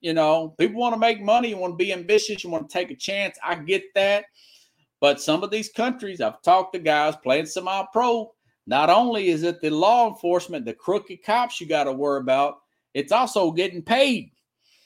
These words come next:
You don't know. It's about currency. You know, we don't know how good we got it over here until we go over there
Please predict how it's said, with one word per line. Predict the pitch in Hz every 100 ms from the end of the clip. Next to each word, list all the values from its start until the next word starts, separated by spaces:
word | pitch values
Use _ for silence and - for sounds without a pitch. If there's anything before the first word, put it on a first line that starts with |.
| _ _ _
You | 151
don't | 202 220 214
know. | 240 240
It's | 156
about | 190 190 -
currency. | 220 269 277 - - - - _ _
You | 180
know, | 190
we | 175 320
don't | 359
know | 240 202
how | 214
good | 208 220 220
we | 226
got | 226 285
it | 247
over | 175 160
here | 151 190
until | 202 - 139
we | 175
go | 147
over | 175 175
there | 175 233 277 262 220